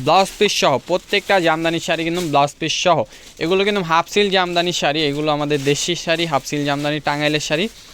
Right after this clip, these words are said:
তো যারা নেবেন দ্রুত নিয়ে নেবেন। দেখেন, এই এটা হবে আঁচল, এটা থাকবে পুরো বডি, প্রাইস কিন্তু মাত্র আটশো পঞ্চাশ। দেখেন, হোয়াইট কালারের সাথে অরেঞ্জ কালার কন্ট্রাস্ট কম্বিনেশন করা আছে, প্রাইস মাত্র আটশো পঞ্চাশ টাকা। দেরি করবেন না, যারা নেবেন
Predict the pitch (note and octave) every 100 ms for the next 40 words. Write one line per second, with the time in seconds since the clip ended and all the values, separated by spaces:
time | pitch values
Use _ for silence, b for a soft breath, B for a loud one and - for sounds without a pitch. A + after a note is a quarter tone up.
0 | B B - D3 D#3+ E3+ F#3+ G3 F#3 D#3+
1 | F#3 F#3+ F3 D3 A#2+ A#2 B2+ A#2+ C3 C#3
2 | B2 A#2+ C#3 D#3+ E3 E3 C#3+ E3 - D#3
3 | A2 - B B - C#3+ D#3 E3 F3 D#3+
4 | F3 E3+ C#3 C3 A2+ C4+ D3 E3 - F3
5 | E3+ E3+ - F3+ D3 - D#3 D3 C#3+ -
6 | A2 - - - - - - B2+ C3 B2+
7 | A#2+ B2+ F3+ - G3 G3 G3 - F#3 -
8 | G3 F#3+ - D#3 E3+ F#3 - - D#3+ D3
9 | D3+ - C#3+ C3+ E3 - - C#3+ C#3 C#3
10 | C3 C#3 C3+ C#3 C#3+ C#3 F3+ F3+ D3 C3
11 | C3 C3+ C#3+ - F3 - D#3+ - F3+ F3+
12 | F3+ F#3 - C#3+ B2+ D#3 E3 D3+ C#3 A#2+
13 | C3+ D3+ E3 F3